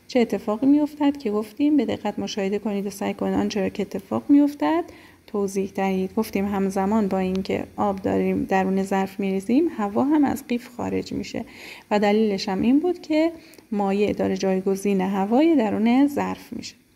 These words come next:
سه، گفته اگر به جای درپوش تک سوراخه از درپوش دو سوراخه استفاده کنیم، پیش بینی کنید چه اتفاقی می‌افتد. چهار آزمایش را به کمک درپوش دو سا-، دو سوراخ انجام دهید و سعی کنید آنچه را که اتفاق می‌افتد توضیح دهید.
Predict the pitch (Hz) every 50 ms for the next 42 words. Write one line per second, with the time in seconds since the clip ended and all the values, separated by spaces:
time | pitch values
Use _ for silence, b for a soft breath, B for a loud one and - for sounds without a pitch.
0 | B B B B B B B B B B _ - - - 320 349 349 311 285 285
1 | 294 311 294 269 240 226 220 208 214 208 202 208 208 202 202 196 202 196 202 196
2 | - - 208 196 - 208 202 - 208 196 - - - 208 202 202 196 202 - -
3 | 277 - - 208 214 214 196 190 190 190 190 - 208 - - 202 190 196 196 196
4 | - - 196 196 190 190 190 208 202 190 - - - - - 196 196 196 190 -
5 | 196 196 220 277 330 311 - 247 208 - - - 202 196 196 220 - - 208 190
6 | 196 - - - 262 262 262 - 302 294 302 302 302 302 - 311 311 311 311 311
7 | 311 311 311 - 311 311 311 311 311 311 B B B B B B B B _ -
8 | - 233 214 226 226 220 214 202 202 202 214 214 214 214 226 - 208 190 190 196
9 | 196 190 202 214 - 220 208 202 196 196 - 208 - 220 196 196 190 - - 196
10 | 190 190 196 196 196 196 202 202 - 202 196 196 196 196 - - 196 190 190 190
11 | 196 202 196 196 190 196 202 208 226 240 269 302 330 339 339 B B B B B
12 | B B _ 208 214 - - 277 320 330 330 - 330 302 294 285 - 247 233 233
13 | - 202 196 190 - 190 - 214 196 208 190 190 190 190 202 - - 294 294 302
14 | 233 196 190 196 202 208 202 214 233 226 233